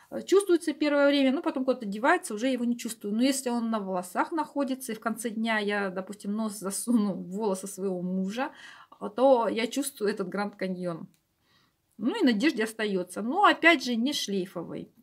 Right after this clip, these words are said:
Первый час ещё что-то слышится, полчаса, но потом шлейф испаряется. Ну, это, по сути, единственный минус этого аромата. Но более стойкий и более шлейфовый. Это уже другой мужской аромат,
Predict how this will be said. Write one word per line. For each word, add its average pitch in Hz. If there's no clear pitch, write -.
Первый 381
час 311
ещё 262
что-то 247
слышится, 208
полчаса, 196
но 214
потом 294
шлейф -
испаряется. 185
Ну, 269
это, 359
по 262
сути, 262
единственный 233
минус 247
этого 220
аромата. 226
Но 262
более 254
стойкий 226
и -
более 208
шлейфовый. 202
Это 254
уже 208
другой 190
мужской 269
аромат, 277